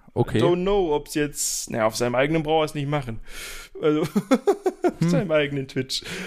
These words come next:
Speaker 2: Also vielleicht war's Ironie, die ich nicht gecheckt hab, kann auch sein nach zwei Stunden. Was er auf jeden Fall aber nochmal ansprechen möchte, ist, äh, Outdoor Moin Moins. Da möchte er ab und zu nochmal mit Florentin irgendwas Outdoor-mäßig drehen. Das möchte er auch nochmal mit in die große Runde nehmen.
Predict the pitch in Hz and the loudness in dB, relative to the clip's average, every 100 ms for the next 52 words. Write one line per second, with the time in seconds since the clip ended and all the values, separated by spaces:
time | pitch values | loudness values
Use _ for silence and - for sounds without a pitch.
0 | 170 - 156 156 151 151 185 - 175 185 | -4 2 2 2 0 2 2 2 0 2
1 | 165 170 170 160 160 160 - - 175 - | 2 2 2 0 0 0 0 0 0 2
2 | 165 160 - 143 - 131 143 175 170 - | 2 2 0 2 2 4 2 2 0 0
3 | 156 160 - 165 165 160 - - - - | 0 0 0 0 0 -2 -6 -16 -16 -14
4 | - 139 151 147 143 127 156 208 190 180 | 0 2 2 2 0 0 2 2 2 0
5 | 165 160 160 151 151 160 - - 147 147 | 2 0 0 2 2 2 0 0 2 2
6 | 156 170 - 160 - - - 139 135 - | 2 0 2 2 2 0 0 2 2 2
7 | 147 156 131 127 127 123 127 135 143 127 | 2 2 0 2 0 0 0 -2 -2 -4
8 | 127 131 131 151 - 127 - 139 135 120 | -2 -4 -2 -2 -2 -6 -6 -4 -4 -4
9 | 127 123 117 120 - 139 131 - - - | -4 -4 -6 -8 -6 -4 -4 -6 -8 -2
10 | 131 127 123 131 131 131 127 - 117 131 | 0 0 -2 0 0 2 0 0 0 0
11 | 131 127 131 131 - 131 135 151 127 135 | 0 -2 -4 -8 -10 -2 0 0 0 -2
12 | 139 127 131 131 127 139 147 147 - 139 | -2 0 0 0 -2 -2 -2 -2 0 0
13 | 131 147 196 185 180 185 180 | 0 2 2 2 2 0 -4